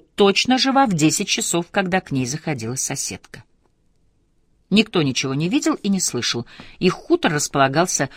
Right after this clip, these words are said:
примерно в четырехстах метрах от ближайших соседей. Перестав считать мужа главным подозреваемым,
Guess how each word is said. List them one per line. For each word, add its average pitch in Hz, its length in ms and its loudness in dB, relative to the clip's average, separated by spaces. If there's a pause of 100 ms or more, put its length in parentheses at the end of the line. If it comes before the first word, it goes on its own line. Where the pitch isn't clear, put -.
(220)
примерно 135 560 2 (200)
в - 120 -20
четырехстах 175 880 2
метрах 196 640 2
от 131 320 -4
ближайших 127 640 -2
соседей. 113 640 -4 (920)
Перестав 147 500 2
считать 127 400 -4
мужа 123 240 -4
главным 117 380 -2
подозреваемым, 175 800 2